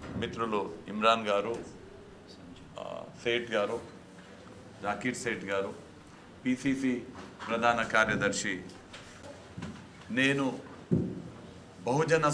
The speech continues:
సమాజ్ పార్టీ జిల్లా నాయకత్వానికి,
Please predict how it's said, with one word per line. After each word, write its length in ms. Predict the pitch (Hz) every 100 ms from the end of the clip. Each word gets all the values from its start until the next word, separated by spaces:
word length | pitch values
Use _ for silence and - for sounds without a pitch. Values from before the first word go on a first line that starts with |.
| -
సమాజ్ 360 | 120 131 139 - 120
పార్టీ 360 | 117 - 123 90 - - - - - - - - - - - - - - - - - 110
జిల్లా 240 | 123 131 123
నాయకత్వానికి, 800 | 113 120 123 - 120 113 117 135